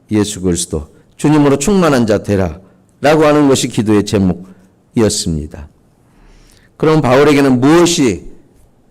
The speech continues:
주님이 그에게 채워져 있기 때문에 그 채워져 있는 퍼센트가 크기 때문에 그걸 그는 말할 수밖에 없었다라고 하는 겁니다.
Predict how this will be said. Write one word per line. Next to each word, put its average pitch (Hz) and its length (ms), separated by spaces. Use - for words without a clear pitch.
주님이 190 360
그에게 101 280
채워져 113 360
있기 90 220
때문에 80 500
그 196 200
채워져 214 420
있는 180 280
퍼센트가 214 640
크기 220 300
때문에 175 340
그걸 233 320
그는 147 220
말할 123 300
수밖에 - 600
없었다라고 95 580
하는 85 180
겁니다. 73 400